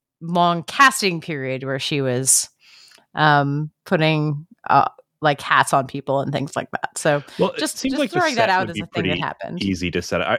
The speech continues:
Speaker 2: if I recall, the seagull, the set for the seagull is pretty much just a bunch of chairs on the stage, um, or at least that's how it's been, been staged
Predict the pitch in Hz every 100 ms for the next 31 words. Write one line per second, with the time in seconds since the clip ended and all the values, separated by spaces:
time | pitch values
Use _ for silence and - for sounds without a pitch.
0 | - 135 165 151 135 - 160 156 101 80
1 | 82 - _ _ - 95 95 - 113 98
2 | 85 76 73 71 _ _ _ - 95 95
3 | - 147 135 - 127 110 - 123 110 107
4 | 95 90 80 _ - 131 123 110 98 -
5 | - 101 - 80 92 92 98 - - 85
6 | 87 110 104 143 156 - 165 165 160 -
7 | - _ _ _ _ _ _ _ _ 95
8 | 90 85 85 85 90 104 101 101 110 113
9 | 107 101 107 104 98 _ - 120 104 -
10 | 107 104 101 98 - -